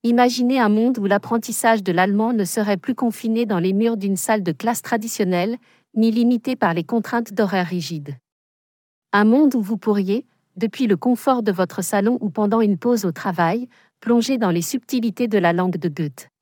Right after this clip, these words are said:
C'est exactement ce que propose la méthode que j'ai adoptée, un cours en ligne novateur,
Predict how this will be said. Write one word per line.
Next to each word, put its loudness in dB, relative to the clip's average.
C'est 0
exactement 0
ce -8
que -4
propose 0
la 2
méthode 0
que -4
j'ai 0
adoptée, -2
un 4
cours 0
en 4
ligne 2
novateur, 0